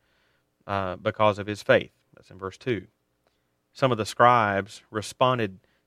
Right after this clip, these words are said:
to hearing Jesus say this by accusing him of blasphemy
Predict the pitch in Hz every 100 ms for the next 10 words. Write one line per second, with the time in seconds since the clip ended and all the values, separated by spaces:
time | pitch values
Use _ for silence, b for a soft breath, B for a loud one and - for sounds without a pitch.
0 | _ 120 113 104 117 123 107 104 113 104
1 | 101 - 147 151 98 92 - 101 104 95
2 | _ _ _ - - 131 120 117 110 113
3 | 107 107 117 113 151 147 - - 110 98
4 | 90 82